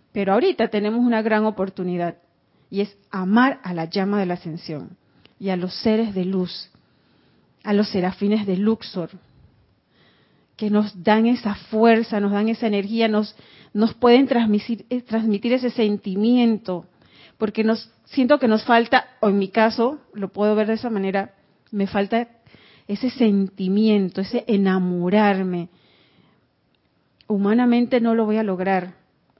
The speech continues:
Entro a mi corazón, pero a mi corazón le hace falta que se impregne con ese sentimiento. Bueno, ángeles de la ascensión. Ese decreto de los ángeles de la ascensión está en el,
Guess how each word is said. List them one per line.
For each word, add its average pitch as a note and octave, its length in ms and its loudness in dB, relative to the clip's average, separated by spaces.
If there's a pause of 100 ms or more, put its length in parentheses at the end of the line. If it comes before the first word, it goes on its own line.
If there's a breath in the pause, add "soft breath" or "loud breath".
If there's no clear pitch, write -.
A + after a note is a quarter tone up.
Entro A#3+ 340 0
a B3+ 40 4
mi B3 120 2
corazón, G3 640 0
pero G3+ 140 -4
a G3 60 0
mi G3+ 100 0
corazón G3+ 480 0
le A#3+ 60 2
hace A#3+ 180 0
falta A#3+ 560 0 (720 soft breath)
que G#3+ 140 -4
se G#3 220 -4 (340)
impregne A#3+ 600 0
con G#3+ 120 2
ese A3 160 -2
sentimiento. G3+ 760 -4 (400 soft breath)
Bueno, G#3 320 -2
ángeles G#3+ 500 0
de B3+ 80 2
la G#3+ 120 0
ascensión. G3 760 -4 (680 soft breath)
Ese D4+ 260 2
decreto B3+ 600 4
de A3+ 120 0
los G#3 220 -4
ángeles B3+ 420 2
de A#3 80 2
la G#3+ 120 2
ascensión G#3+ 440 -2
está A#3+ 500 -2
en A3 220 0
el, F#3 600 0